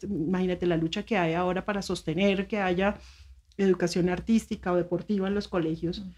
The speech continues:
Speaker 1: que es lo único que tiene uno de contacto, de expresión y de, y de, y de movimiento. Y lo que hacen es cercenarte de que tu cuerpo es parte de tu vida.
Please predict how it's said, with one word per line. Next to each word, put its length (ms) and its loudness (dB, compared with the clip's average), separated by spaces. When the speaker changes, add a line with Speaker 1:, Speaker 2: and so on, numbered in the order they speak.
Speaker 1:
que 160 4
es 120 0
lo 140 8
único 320 10
que 100 2
tiene 240 -2
uno 140 2
de 160 0
contacto, 480 -4
de 60 2
expresión 640 -4
y 60 0
de, 140 -4
y 140 -2
de, 300 0
y 100 -2
de 80 0
movimiento. 880 2
Y 120 8
lo 140 8
que 100 2
hacen 300 6
es 320 4
cercenarte 680 4
de 160 2
que 380 0
tu 160 -4
cuerpo 340 0
es 140 -6
parte 360 -2
de 60 -4
tu 140 -2
vida. 260 0